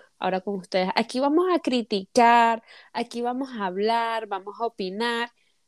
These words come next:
pero, o sea, vamos a criticar desde un punto de vista, o sea, no lo que yo opine de ti es lo que tú realmente eres, o sea,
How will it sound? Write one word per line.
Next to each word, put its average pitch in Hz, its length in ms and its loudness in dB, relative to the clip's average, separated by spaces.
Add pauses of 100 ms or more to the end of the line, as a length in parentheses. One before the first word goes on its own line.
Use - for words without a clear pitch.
(140)
pero, 294 560 0
o 220 100 -8
sea, 214 200 -2
vamos 208 280 -6
a 254 80 -8
criticar 240 540 -4
desde 247 160 -2
un 208 100 -4
punto 220 260 -6
de 240 100 -2
vista, 214 320 -4
o 339 40 -6
sea, 160 360 -6 (120)
no 180 280 0
lo 180 160 4
que 233 160 2
yo 190 140 6
opine 226 480 0
de 220 80 -2
ti 233 280 -2
es 240 120 0
lo 196 160 -2
que 196 120 -8
tú 180 160 -8
realmente 175 540 -6
eres, - 280 -12
o - 40 -20
sea, - 160 -18